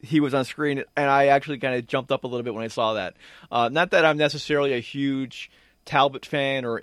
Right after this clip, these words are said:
know a lot, 'cause I believe he's, he's one of, uh, Ross's side, uh, buddies, right?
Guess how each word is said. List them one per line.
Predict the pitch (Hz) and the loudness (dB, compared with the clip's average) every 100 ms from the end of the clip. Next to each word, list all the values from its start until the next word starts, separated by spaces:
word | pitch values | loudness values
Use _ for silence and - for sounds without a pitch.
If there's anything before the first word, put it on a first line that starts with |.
| 127 | -8
know | 127 131 131 | -4 0 0
a | 123 | 0
lot, | 127 127 | 2 2
'cause | 135 | 0
I | 120 | -8
believe | 131 123 | -6 -8
he's, | 135 127 - - - | -8 -12 -14 -20 -10
he's | 139 120 | -8 -8
one | 123 123 | -8 -8
of, | 113 | -6
uh, | 117 104 104 104 - _ _ _ _ | -4 -2 -2 -6 -12 _ _ _ _
Ross's | 123 127 127 120 101 | 2 4 4 0 -4
side, | 120 110 | -2 -2
uh, | 117 113 | -4 -6
buddies, | 113 107 101 | -8 -8 -6
right? | 110 120 | -4 -4